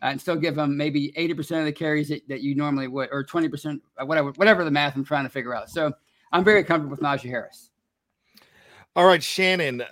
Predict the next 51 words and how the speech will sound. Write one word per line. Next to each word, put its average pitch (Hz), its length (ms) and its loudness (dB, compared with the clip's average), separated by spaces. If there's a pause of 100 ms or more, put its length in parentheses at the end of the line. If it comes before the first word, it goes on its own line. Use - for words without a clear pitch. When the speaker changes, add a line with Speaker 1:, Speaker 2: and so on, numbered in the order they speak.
Speaker 2:
uh, 143 220 0
before 135 420 -2
I 151 80 0
get 139 240 -6
to 139 80 -14
you 135 220 -2
on 120 120 -4
this, 110 280 -8
uh, 113 260 -4
Evgeny 139 300 -6
Crosby 123 460 -6
gives 101 200 -10
us 101 140 -16
a 107 40 -14
dollar 107 280 -6
ninety-nine. 101 440 -10
Thank 139 440 -8
you 139 240 -8
so 131 320 -4
much, 127 300 -4
E 120 160 -12
C. 120 340 -6 (460)
Uh, 120 240 -2
long 147 580 4
time 101 480 -4 (460)
a 135 80 -4
long 135 360 -2
time, 120 360 -6
a 113 80 -4
supporter 113 500 -6
of 113 140 -6
the 107 80 -10
program 107 500 -8
here. 104 260 -10 (340)
We 123 180 -4
appreciate 107 460 -6
you 107 300 -10 (140)
at 110 120 -10
B 104 140 -12
T 98 160 -10
S 92 120 -6
C. 104 180 -12
The 104 160 -8
picket - 340 -8
fence, - 640 -2 (380)
the 123 80 -4
name 135 240 -2
for 143 120 -8
the 139 100 -2
offensive 127 500 -4
line. 123 420 -6